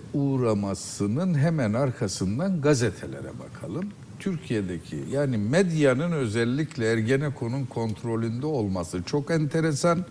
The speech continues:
İnternete girsinler o gün. Hürriyet'in, Milliyet'in, Cumhuriyet'in, Sabah'ın, işte hangi gazeteler varsa onların manşetlerine bakalım.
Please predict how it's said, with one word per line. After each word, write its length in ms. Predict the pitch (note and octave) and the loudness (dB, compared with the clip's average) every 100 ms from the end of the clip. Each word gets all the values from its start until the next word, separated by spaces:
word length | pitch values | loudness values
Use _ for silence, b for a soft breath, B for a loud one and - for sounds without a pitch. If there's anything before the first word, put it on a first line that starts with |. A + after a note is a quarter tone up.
| B B B B B B B | B B B B B B B
İnternete 720 | D#3+ E3 E3 D#3+ C#3 A#2 - A2 | 0 0 4 4 4 0 0 0
girsinler 680 | C#3+ D#3 - C3+ C3 E3+ - | 2 0 0 0 2 0 2
o 140 | F3 D3+ | 4 4
gün. 280 | G#2+ A2 - B B B - | 2 -2 -6 B B B -4
Hürriyet'in, 720 | D3+ D#3 D3+ D3+ D3 - D3 | 0 2 6 6 4 2 0
Milliyet'in, 760 | D#3 D3+ D3 D3+ D3+ C3+ D#3+ D3+ | 2 2 4 4 4 2 0 0
Cumhuriyet'in, 680 | D3+ D3+ D3+ D3+ C#3 D#3+ D3+ | 0 0 2 2 2 0 -2
Sabah'ın, 640 | C3 D#3 D3+ D3+ C#3 D#3 | 2 2 4 4 4 2
işte 240 | C#3 - | 0 2
hangi 320 | D#3+ C4 A3+ G3 | 4 4 4 4
gazeteler 580 | E3 D#3+ D3 E3 F3+ | 4 4 2 4 4
varsa 500 | F3 F#3+ C#3+ - B3 - B B B B B - | 4 4 2 0 -4 -6 B B B B B -4
onların 560 | A#2 D#3+ F3+ F#3+ A#3+ A3+ D#3+ | 0 2 4 4 2 0 2
manşetlerine 960 | D#3+ E3+ - D#3+ - E3+ D#3+ E3+ D3 | 4 4 4 0 2 2 4 4 4
bakalım. 480 | A#2 - A2+ G#3+ | 2 2 2 2